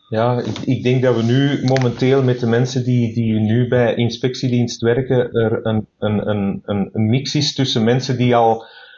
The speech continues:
oorspronkelijk bij de privacycommissie werkten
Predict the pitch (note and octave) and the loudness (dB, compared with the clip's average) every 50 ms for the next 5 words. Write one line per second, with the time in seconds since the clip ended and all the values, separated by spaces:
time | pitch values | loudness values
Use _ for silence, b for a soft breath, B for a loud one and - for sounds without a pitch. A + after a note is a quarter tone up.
0 | B B B B B - - B2+ - - - C#3 D3 D3+ D3+ D3+ C3+ A#2+ C3+ B2+ | B B B B B -4 -2 -2 -2 -2 0 0 0 2 2 0 0 2 2 0
1 | A#2+ F#2 - - B2+ C3 C3+ C3 - C#3 - - - B2 A#2+ A#2+ A#2+ - A#2 G#2+ | 0 0 -2 0 0 0 0 -2 -4 -6 -4 -2 0 0 0 0 0 -2 0 0
2 | G2+ F#2 F2+ E2 D#2+ G2 A2 C#3+ D3+ D3+ - - D#3 D#3 D#3 D3+ D3+ D3+ - | 0 -2 -2 -2 0 0 0 0 -2 -2 -2 0 0 2 0 0 0 -2 -4